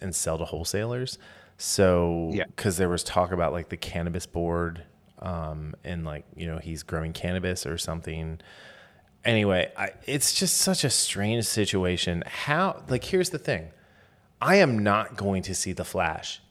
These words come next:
Speaker 1: if he's in it for even one minute, other than to, like, magically be turned into Barry Allen from, like, Dylan O'Brien, Grant Gustafson, just a random C G I character that is a nameless, faceless person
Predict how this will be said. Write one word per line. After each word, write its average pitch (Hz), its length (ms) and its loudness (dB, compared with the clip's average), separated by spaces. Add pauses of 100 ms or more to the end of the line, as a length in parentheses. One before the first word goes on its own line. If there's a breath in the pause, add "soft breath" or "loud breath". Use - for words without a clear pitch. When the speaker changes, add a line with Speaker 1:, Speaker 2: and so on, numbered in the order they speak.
Speaker 1:
if 107 120 -4
he's 113 240 2
in 107 260 0
it - 240 -2
for - 140 0
even 95 500 -2
one 90 320 4
minute, 78 260 -8 (460)
other 113 340 8
than 95 360 2
to, 90 360 -2 (540 loud breath)
like, 90 340 0 (120)
magically 87 520 2
be 82 140 -4
turned 78 320 -6
into 73 180 -8
Barry 76 300 -8
Allen 78 400 -10
from, 76 400 -10
like, 80 340 -8 (640)
Dylan 85 260 2
O'Brien, 71 640 -8
Grant 82 300 -4
Gustafson, 78 720 -6 (960 loud breath)
just 127 200 2
a 131 80 8
random 104 500 4
C 101 300 2
G 90 160 0
I 85 220 0
character 80 680 -2
that 78 180 -6
is 80 140 -6
a 85 80 -2
nameless, 82 420 -4
faceless 80 460 -6
person 80 500 -6